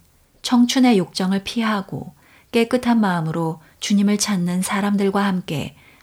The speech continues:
정의와 믿음과 사랑과 평화를 힘써 구하시오.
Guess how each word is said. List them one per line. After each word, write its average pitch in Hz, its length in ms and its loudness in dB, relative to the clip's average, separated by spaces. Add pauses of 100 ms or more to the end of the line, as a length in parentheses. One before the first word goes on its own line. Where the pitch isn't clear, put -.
정의와 180 720 0
믿음과 185 680 -2 (320)
사랑과 196 540 -2
평화를 208 600 0 (280)
힘써 160 640 -2
구하시오. - 720 -4